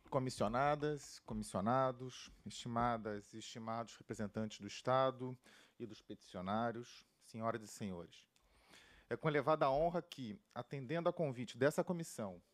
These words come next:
e do Centro pela Justiça e o Direito Internacional,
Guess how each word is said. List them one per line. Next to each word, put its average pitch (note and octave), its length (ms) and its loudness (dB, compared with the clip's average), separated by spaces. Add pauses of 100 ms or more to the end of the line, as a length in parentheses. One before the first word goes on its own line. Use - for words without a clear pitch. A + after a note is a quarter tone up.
(160)
e B2 60 -12
do A2+ 140 -10
Centro D3+ 340 -4
pela C3+ 220 0
Justiça B2 480 -6
e - 20 -8
o - 20 -8
Direito A#2 280 -4
Internacional, G#2+ 760 0